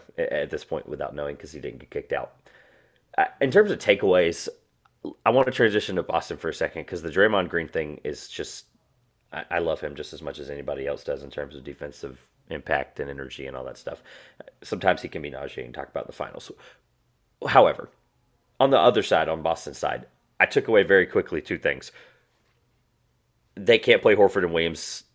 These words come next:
together the rest of the series if the Warriors are, are playing their best lineup, and we'll talk about best lineup in a minute, spoiler for the questions.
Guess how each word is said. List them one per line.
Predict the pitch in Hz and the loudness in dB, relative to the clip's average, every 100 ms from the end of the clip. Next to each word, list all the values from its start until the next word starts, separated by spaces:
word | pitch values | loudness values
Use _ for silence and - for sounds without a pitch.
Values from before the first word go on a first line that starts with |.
| - | -4
together | 82 87 82 78 | 4 4 4 2
the | |
rest | 76 73 82 | 0 -2 -4
of | |
the | 76 | -6
series | - 73 69 73 | -4 -4 -4 -8
if | |
the | 73 | -10
Warriors | 69 69 71 69 | -6 -4 -6 -6
are, | 73 - | -8 -8
are | 71 | -8
playing | - 76 71 | -6 -6 -6
their | 69 | -6
best | 69 69 | -8 -6
lineup, | 73 71 76 - | -6 -6 -6 -6
and | 76 | -8
we'll | 73 | -6
talk | 73 71 | -6 -6
about | 73 - | -6 -6
best | 69 | -8
lineup | 73 69 67 | -6 -6 -8
in | 69 | -10
a | |
minute, | 67 69 - | -10 -12 -12
spoiler | - 62 58 | -10 -10 -10
for | 71 | -12
the | - | -10
questions. | 73 71 - 76 | -8 -8 -10 -16